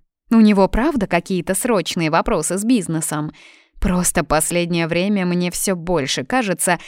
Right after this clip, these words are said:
как будто происходит что-то не то".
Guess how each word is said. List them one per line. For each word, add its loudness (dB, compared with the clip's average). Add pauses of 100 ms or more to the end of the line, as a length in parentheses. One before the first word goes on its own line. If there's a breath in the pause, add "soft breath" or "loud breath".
(160 loud breath)
как 0
будто 0
происходит -2
что-то -4
не 4
то". -6